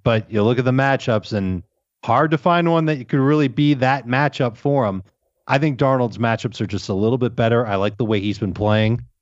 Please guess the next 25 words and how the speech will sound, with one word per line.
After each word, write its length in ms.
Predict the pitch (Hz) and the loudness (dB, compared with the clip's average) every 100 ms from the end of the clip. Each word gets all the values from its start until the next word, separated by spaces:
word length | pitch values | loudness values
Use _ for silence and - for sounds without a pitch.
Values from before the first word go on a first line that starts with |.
| - | -8
the 80 | 92 | -2
last 340 | 98 113 123 | 0 0 -2
few 180 | - 127 | -2 0
weeks, 300 | 110 107 - - - | 2 0 -6 -20 -8
and 140 | 123 113 | -2 -2
I 80 | |
still 320 | 104 - 151 139 | -2 -2 0 2
don't 180 | 135 | 0
believe 240 | 131 127 117 | 0 -2 0
the 80 | 107 | -2
Jets 300 | 123 117 120 | 0 -2 -2
are 60 | |
gonna 120 | 110 | -2
be 80 | 107 | 0
able 160 | 110 101 | 0 0
to 60 | 98 | 0
have 120 | 104 | 0
a 80 | 101 | 0
game 320 | 104 101 95 - - | 0 -2 -4 -10 -8
where 160 | - 117 | -2 2
they 140 | 113 | 2
run 420 | 104 98 113 135 131 | 2 2 2 2 0
the 80 | |
ball 340 | 104 98 87 87 | 0 0 0 -2
well. 400 | 90 80 76 | -2 -4 -10